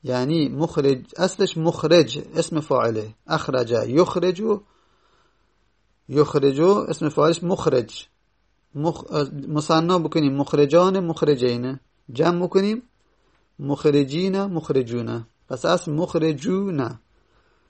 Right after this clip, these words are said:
خب مخرجون وقتی می‌خوایم مضاف بکنیم نونش میره، چون که نون گفتیم عوض،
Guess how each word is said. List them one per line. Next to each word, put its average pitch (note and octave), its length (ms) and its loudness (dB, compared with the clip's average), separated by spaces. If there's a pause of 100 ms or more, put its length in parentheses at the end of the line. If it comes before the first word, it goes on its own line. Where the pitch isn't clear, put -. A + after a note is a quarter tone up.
(480)
خب C3 100 -10
مخرجون F#3 560 0
وقتی G#3 340 2
می‌خوایم F#3 680 -2 (1500)
مضاف F3+ 520 4
بکنیم F3 480 0
نونش G#3 340 -2
میره، F3+ 360 4
چون E3 200 -4
که D3+ 120 -2
نون E3 280 0
گفتیم F#3 300 2
عوض، C#3+ 400 2